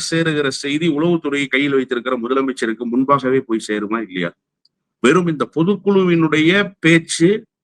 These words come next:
மதிமுகவினர் முரண்பட்டு நிற்கக்கூடிய இந்த விதத்தை மட்டும் வைத்து முதலமைச்சர் அணுகல. நீங்க ஊடகங்கள்ல பதினைந்து நாட்களுக்கு முன்பு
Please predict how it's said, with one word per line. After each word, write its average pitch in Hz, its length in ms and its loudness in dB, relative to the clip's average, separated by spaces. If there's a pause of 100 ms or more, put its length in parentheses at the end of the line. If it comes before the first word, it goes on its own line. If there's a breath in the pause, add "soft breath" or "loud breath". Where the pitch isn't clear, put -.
(460)
மதிமுகவினர் 175 1080 0
முரண்பட்டு 170 640 -2
நிற்கக்கூடிய 147 560 -4
இந்த 139 300 0
விதத்தை 160 400 0
மட்டும் 147 240 -4
வைத்து 131 360 -4
முதலமைச்சர் 113 460 -2
அணுகல. 92 360 -4 (680)
நீங்க 123 280 2
ஊடகங்கள்ல 147 720 2
பதினைந்து 139 460 -2
நாட்களுக்கு 139 480 -2
முன்பு 135 260 -4